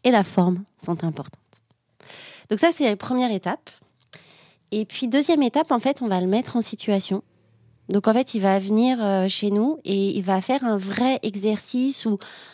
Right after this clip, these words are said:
un vrai cas de ce qu'il vivrait s'il était chez nous.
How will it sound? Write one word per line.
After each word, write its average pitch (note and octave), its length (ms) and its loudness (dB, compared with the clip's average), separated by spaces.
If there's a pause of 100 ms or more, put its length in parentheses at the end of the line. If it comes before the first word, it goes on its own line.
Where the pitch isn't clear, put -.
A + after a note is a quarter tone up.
(140)
un G#3+ 160 4
vrai A#3 260 -2
cas B3+ 220 0
de A#3 100 -4
ce G#3 100 -6
qu'il G#3 180 -6
vivrait A#3+ 460 2
s'il - 380 -4
était A3 220 0
chez G#3 180 0
nous. D3 140 -2